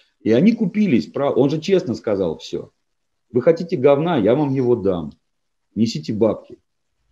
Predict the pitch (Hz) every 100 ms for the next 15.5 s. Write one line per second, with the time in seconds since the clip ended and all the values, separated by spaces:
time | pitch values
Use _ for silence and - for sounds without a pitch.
0 | _ 98 117 135 147 151 139 - 92 -
1 | 80 - _ _ _ _ _ _ - 120
2 | - 139 170 214 - - - 92 98 165
3 | 180 - 113 131 107 - _ _ _ _
4 | _ _ _ 110 110 117 127 127 247 262
5 | 269 - 139 117 101 - 110 160 147 131
6 | - 247 214 - 71 - 85 110 120 110
7 | 90 - 110 117 123 127 151 147 107 127
8 | 110 113 - 120 123 98 - - 107 -
9 | 69 - 90 104 104 113 120 98 95 101
10 | - 104 80 - _ - _ _ _ 139
11 | 151 160 170 165 143 151 175 175 131 -
12 | - 104 113 120 113 120 131 113 113 160
13 | 196 143 110 110 107 127 131 120 110 135
14 | 117 - 85 82 85 131 131 90 80 107
15 | 117 82 - 65